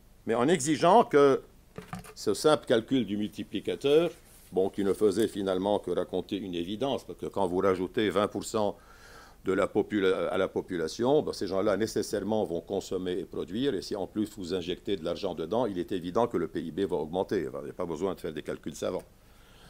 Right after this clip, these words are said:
Bon. En exigeant donc que, parallèlement à cette étude, un modèle d'équilibre général soit élaboré, dans lequel on testerait différentes politiques.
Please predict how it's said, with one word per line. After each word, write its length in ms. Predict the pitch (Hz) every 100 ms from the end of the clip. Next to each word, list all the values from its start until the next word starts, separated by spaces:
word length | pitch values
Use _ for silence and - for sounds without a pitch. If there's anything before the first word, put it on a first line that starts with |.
| -
Bon. 100 | - - - - - - - - - - - -
En 220 | 127 151
exigeant 500 | 196 156 160 175 170
donc 280 | 160 160 -
que, 80 |
parallèlement 680 | - 185 180 175 170 165 165
à 120 | 143 123
cette 240 | 131 -
étude, 500 | 147 190 202 233 160 143
un 160 | 143
modèle 400 | 147 165 196 160
d'équilibre 540 | 127 131 143 147 117 110
général 500 | 135 139 135 120 95
soit 400 | 113 101 95 80 - - - - 127
élaboré, 680 | 113 107 120 139 190 240 - - - - - -
dans 120 | 110
lequel 380 | 131 139 262 240
on 120 | 135
testerait 840 | 131 214 220 - 165 143 135 170 - - - - - - - - - - - -
différentes 520 | 190 170 156 160 170 -
politiques. 560 | 127 117 - - -